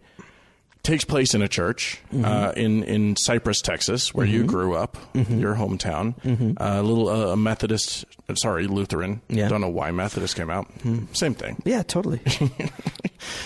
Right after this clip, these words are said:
Speaker 1: Uh, a Lutheran church. Uh, there's a pastor. The whole thing sort of m-,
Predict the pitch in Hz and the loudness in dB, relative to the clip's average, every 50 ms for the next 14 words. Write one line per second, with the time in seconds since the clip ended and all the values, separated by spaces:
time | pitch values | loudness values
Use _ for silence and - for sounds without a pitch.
0 | - - - - 127 135 139 143 147 123 120 139 143 151 165 160 156 165 156 147 | -10 -8 -4 0 2 2 2 2 0 0 0 2 2 2 2 2 2 2 2 2
1 | 143 - 151 143 139 139 - - - - 110 110 110 110 113 107 104 110 - - | 2 2 2 2 2 2 0 -2 -2 0 2 2 2 2 2 0 0 -2 -2 0
2 | 139 123 123 120 - - 127 123 117 117 113 - - - 117 123 120 143 170 180 | 0 0 0 0 0 2 2 2 2 2 2 0 0 0 0 2 2 2 2 2
3 | 170 156 139 127 120 - 135 123 120 117 113 120 - - - - 165 170 175 170 | 2 2 2 2 2 2 2 2 2 0 0 -4 -8 -8 -4 0 0 0 0 -2